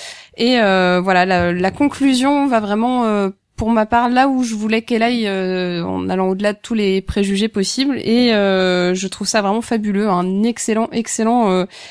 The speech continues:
shoujo qui va au-delà de, de son genre et qui peut toucher tous les lectorats, écrit avec une, euh, une maturité. Euh, enfin voilà, il y a pas trop de tabou. Euh, ça va, ça va,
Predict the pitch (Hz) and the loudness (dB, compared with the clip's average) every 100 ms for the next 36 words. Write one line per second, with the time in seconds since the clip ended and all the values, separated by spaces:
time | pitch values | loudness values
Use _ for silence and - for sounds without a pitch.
0 | - - 233 226 262 - 196 196 202 233 | -12 -4 0 2 0 0 0 0 2 0
1 | 220 202 190 185 185 220 208 196 233 220 | 0 -2 -2 -2 -4 -2 0 2 2 0
2 | 202 190 196 - 202 - 247 220 220 214 | -2 -8 -6 -4 -4 0 0 0 -2 -2
3 | 196 240 - _ _ - 214 - 240 214 | 2 0 -2 _ _ -8 -6 -2 0 0
4 | 220 - 220 196 180 170 170 170 180 - | -2 -6 -4 -2 0 0 -2 -2 -4 -10
5 | - - 196 196 185 196 208 - 226 214 | -20 -6 0 2 2 0 -2 -4 -2 -2
6 | 214 240 247 240 226 196 180 180 185 170 | 0 0 2 2 2 2 0 0 0 0
7 | 180 170 175 226 - 277 - 247 226 226 | 0 0 0 -2 -2 -6 -4 -2 -2 0
8 | 269 269 220 196 190 190 185 185 180 185 | 2 2 2 0 0 0 0 -2 -2 0
9 | 180 175 170 185 - - 185 190 | 2 2 0 -4 -8 -4 -2 -2